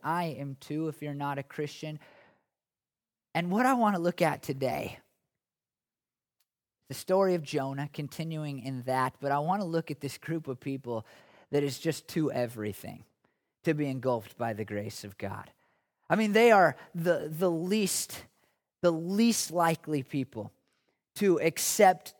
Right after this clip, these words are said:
the grace of God, really to believe God. I mean, if you're, if we're talking, like, who should I put on my list? There's about two hundred thousand people in this city that we're going to look at today that should not be on your list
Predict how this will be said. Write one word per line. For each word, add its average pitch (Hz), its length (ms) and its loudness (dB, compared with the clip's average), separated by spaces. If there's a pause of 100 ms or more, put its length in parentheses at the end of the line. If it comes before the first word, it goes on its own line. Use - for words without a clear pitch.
(300)
the 170 120 -2
grace 165 400 2
of 151 100 -8
God, 160 260 6
really 175 280 2 (180)
to 175 140 -4
believe 151 600 -2
God. 143 280 2
I 147 40 0
mean, 170 220 -2
if 170 160 -4
you're, 202 140 4
if 180 260 0
we're 220 140 6
talking, 202 480 6
like, 160 300 6 (240)
who 214 180 4
should 226 180 8
I 185 120 12
put 208 240 4
on 196 120 8
my 170 160 8
list? 175 540 2 (260)
There's 196 220 8
about 185 340 10 (300)
two 233 180 2
hundred 208 460 2
thousand 190 600 10
people 180 440 0
in 170 120 0
this 165 140 0
city 208 380 2
that 175 160 2
we're 185 120 2
going 180 260 0
to 175 60 -4
look 185 220 2
at 175 180 8
today 180 280 6
that 165 120 0
should 160 280 -4
not 185 340 6 (420)
be 196 380 2 (320)
on 185 400 6
your 175 240 2
list 170 560 2